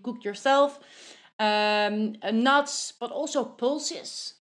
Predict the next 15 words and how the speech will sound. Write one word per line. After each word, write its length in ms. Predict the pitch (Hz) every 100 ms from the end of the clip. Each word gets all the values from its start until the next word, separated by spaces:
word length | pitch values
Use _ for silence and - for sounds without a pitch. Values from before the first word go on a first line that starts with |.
| _ _ _ _ -
Uh, 180 | 220 208
do 120 | 247
you 140 | 240
know 100 | 247
what 140 | 254 254
I 60 |
mean 140 | 254 262
with 120 | 262
that? 180 | 262 - -
Yeah, 220 | 240 208
lentils, 420 | 214 226 233 226
chickpeas, 440 | - 233 240 233
things 280 | - 233 220
like 140 | 214 226
that. 220 | 262